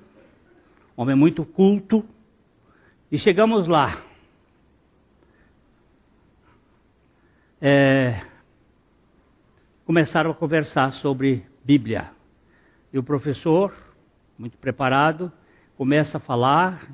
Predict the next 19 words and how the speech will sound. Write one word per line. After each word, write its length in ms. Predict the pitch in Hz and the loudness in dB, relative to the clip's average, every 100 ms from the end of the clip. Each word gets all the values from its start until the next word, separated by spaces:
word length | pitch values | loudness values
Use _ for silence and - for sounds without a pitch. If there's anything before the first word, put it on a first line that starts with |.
| 110 _ _ _ _ - | -20 _ _ _ _ -12
contar, 680 | 131 113 139 170 190 180 _ _ _ - | -12 -2 0 2 0 -6 _ _ _ -10
e 60 | |
o 40 | 143 | -2
pastor 320 | 160 151 190 | -2 -2 -2
Abuchaim 460 | 175 175 190 185 175 | -2 -4 -2 -2 -2
diz, 160 | 175 | -6
"Professor 720 | - 185 196 170 - 185 180 - _ _ _ _ _ | -6 -6 -6 -6 -2 -2 -2 -8 _ _ _ _ _
Alberto, 560 | 156 143 156 151 165 131 _ _ _ _ _ _ _ _ _ | -4 0 0 0 -12 -16 _ _ _ _ _ _ _ _ _
Jesus 420 | 143 170 160 208 156 | 0 0 2 0 2
veio 200 | 175 165 | 0 2
para 180 | 156 | -2
o 40 | 139 | -2
que 120 | 147 | -2
era 160 | 135 123 | -2 -4
seu, 420 | - 135 147 139 _ _ _ _ _ _ _ _ _ | -2 -2 -2 -6 _ _ _ _ _ _ _ _ _
os 160 | 131 - | -12 0
seus 240 | 170 170 | 0 2
não 100 | 151 | 0
receberam 680 | 120 123 - 104 120 127 | 0 -4 -6 -2 0 0